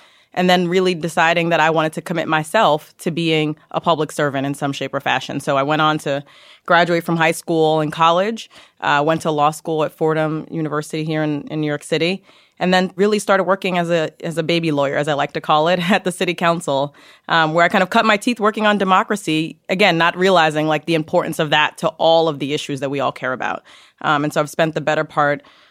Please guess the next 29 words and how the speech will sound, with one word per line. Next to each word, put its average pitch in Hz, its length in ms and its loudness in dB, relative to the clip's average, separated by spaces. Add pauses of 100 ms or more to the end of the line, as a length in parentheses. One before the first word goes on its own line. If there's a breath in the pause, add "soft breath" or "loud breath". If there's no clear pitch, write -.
(200 soft breath)
of 156 60 -2
a 156 40 -2
decade 151 320 0
and 147 100 -2
a 147 40 -2
half, 147 360 0
really 156 260 -2
working 156 420 -2
both 170 300 0
to - 140 -4
eliminate 160 440 0
structural 196 420 2
barriers 214 380 2
to 220 100 -4
participation. 233 800 0
So, 156 120 -4
right, 147 240 -2
the - 80 -20
things 156 200 -2
that 151 80 -4
we 151 120 -4
all 143 120 2
talk 139 240 -2
about, 131 220 0
automatic 147 500 0
voter 147 180 -4
registration, 139 540 -8
early 147 260 -4
voting, 139 480 -2